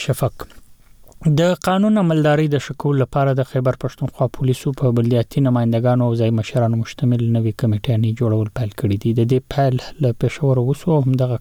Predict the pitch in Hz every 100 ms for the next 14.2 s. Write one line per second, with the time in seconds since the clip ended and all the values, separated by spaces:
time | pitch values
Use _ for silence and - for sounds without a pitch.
0 | - 131 123 113 127 - 135 127 120 113
1 | 110 110 - - 120 113 113 101 - 113
2 | - 185 - - - - - 147 156 151
3 | - 139 143 139 - 135 127 120 143 131
4 | 127 139 135 - 127 123 123 120 - -
5 | - 131 - 127 127 - 127 - 131 120
6 | 123 - 131 117 - - - - - 139
7 | 151 139 156 143 139 143 147 185 165 135
8 | - - 135 131 123 117 117 - 117 -
9 | 135 127 123 - 127 123 - 160 - 123
10 | 123 131 - 123 120 117 120 120 - 120
11 | - 143 - 120 117 113 131 143 165 156
12 | 190 160 - 127 123 127 151 143 113 -
13 | - 120 120 131 113 - - 120 117 -
14 | 113